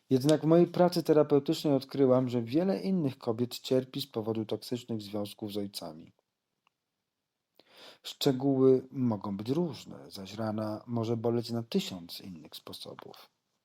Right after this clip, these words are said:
Moją historię słyszałam od wielu pacjentek. Ojciec alkoholik, wynikający z tego brak zaufania do mężczyzn, problemy związane ze wstydem, winą i brakiem,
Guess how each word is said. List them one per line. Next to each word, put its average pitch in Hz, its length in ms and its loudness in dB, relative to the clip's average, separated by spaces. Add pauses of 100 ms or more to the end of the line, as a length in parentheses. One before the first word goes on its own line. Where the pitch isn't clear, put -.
(460)
Moją 170 220 4
historię 156 440 -2
słyszałam 135 480 -2
od 117 100 -4
wielu 110 240 -2
pacjentek. - 840 -16 (1120)
Ojciec 135 320 4
alkoholik, 127 760 2
wynikający 110 880 -4
z - 40 -14
tego 113 240 -6
brak 117 300 0
zaufania 110 480 -2
do 117 120 0
mężczyzn, 127 640 0 (480)
problemy 175 420 4
związane 120 480 2
ze 98 120 -6
wstydem, 120 680 -2
winą 110 560 -2 (220)
i 113 40 -12
brakiem, 104 580 -8